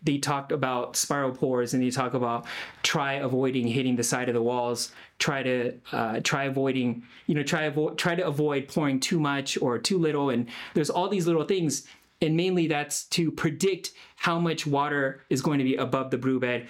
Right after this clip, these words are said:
after you pour. And the amount of water determines how much pressure you have and the,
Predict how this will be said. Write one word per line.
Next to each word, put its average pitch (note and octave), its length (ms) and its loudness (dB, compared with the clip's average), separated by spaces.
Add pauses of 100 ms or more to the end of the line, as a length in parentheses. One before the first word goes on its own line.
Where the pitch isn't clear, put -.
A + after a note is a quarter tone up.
(180)
after C3+ 280 0
you A#2+ 140 2
pour. - 380 -2 (560)
And C3 440 0 (1200)
the C#3+ 240 2
amount G3+ 240 2
of F#3 80 0
water E3+ 460 0 (140)
determines D#3 500 0
how D#3 100 0
much C#3 200 -2
pressure F3 240 0
you D#3+ 100 2
have C#3 360 -2
and B2+ 120 2
the, A2+ 140 -6